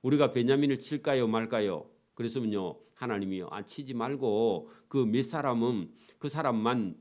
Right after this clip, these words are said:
치든지 그 동네만 치든지 해야 돼. 전면전으로 싸우면, 예, 여러분, 다 망하니까." 그죠?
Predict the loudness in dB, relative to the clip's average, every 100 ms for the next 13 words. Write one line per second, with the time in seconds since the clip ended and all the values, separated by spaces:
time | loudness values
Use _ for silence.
0 | -18 -8 -2 -2 -2 -2 -2 0 2 2
1 | 2 0 -2 -4 -6 -2 -4 -4 -10 0
2 | 2 4 2 2 0 -2 -2 -4 -2 0
3 | 0 -2 -10 -20 _ -8 -6 -4 -6 -8
4 | -6 -4 -2 -2 -4 -8 -14 -14 -16